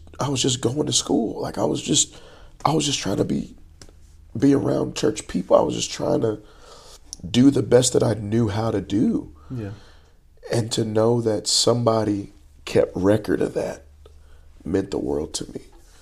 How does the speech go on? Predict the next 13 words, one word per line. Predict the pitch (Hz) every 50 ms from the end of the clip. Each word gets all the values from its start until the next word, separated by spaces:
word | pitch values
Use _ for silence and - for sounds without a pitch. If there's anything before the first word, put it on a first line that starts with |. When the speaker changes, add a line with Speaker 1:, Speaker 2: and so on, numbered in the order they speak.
| - - - - - - - - - - - - - - - -
Speaker 1:
And | - 90 92 95
it, | 92 - -
and | 92 92
it | 85 76 - - -
gave | - 110 107 117 120
me | 120 123 110
a | 95
glimpse | - - - 104 95 101 98 92 - - - -
of | - - 87 87 85
what | 87 85 95 98 98 92 - - - - - - - - - - - - -
this | - 98 92 - -
Christian | - - 107 - - - 98 90
life | 87 78 71 62 - - - -